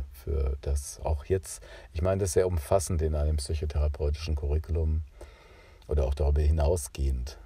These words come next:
Ich betrachte Psychotherapien, sagte ich an anderer Stelle auch, oder sage das an anderer Stelle auch immer wieder, als etwas sehr, sehr Weites in dem Sinne. Vielleicht zum Schluss dieser Satz:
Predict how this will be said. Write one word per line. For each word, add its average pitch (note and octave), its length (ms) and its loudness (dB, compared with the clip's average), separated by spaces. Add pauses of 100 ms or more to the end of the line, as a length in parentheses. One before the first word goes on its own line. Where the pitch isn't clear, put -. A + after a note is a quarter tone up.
Ich - 540 -6
betrachte D#2+ 480 0
Psychotherapien, D#2+ 960 0
sagte D2+ 400 -4
ich D#2 160 -2
an D#2+ 100 0
anderer E2 300 -2
Stelle E2 420 0 (560)
auch, - 420 -2
oder D2 240 0
sage E2 300 2
das D#2 160 0
an E2+ 80 0
anderer D#2+ 280 0
Stelle D#2 320 2
auch D#2+ 180 0
immer E2+ 260 2
wieder, D#2+ 220 2
als E2 180 0
etwas E2 440 0
sehr, F#2+ 580 6
sehr F2 480 4 (340)
Weites D#2 760 2 (320)
in C2+ 120 2
dem C2+ 240 0
Sinne. A#1 280 -6 (1400)
Vielleicht - 260 -2
zum G2 140 -4
Schluss G#2+ 320 -4
dieser F2+ 300 2
Satz: E2+ 340 0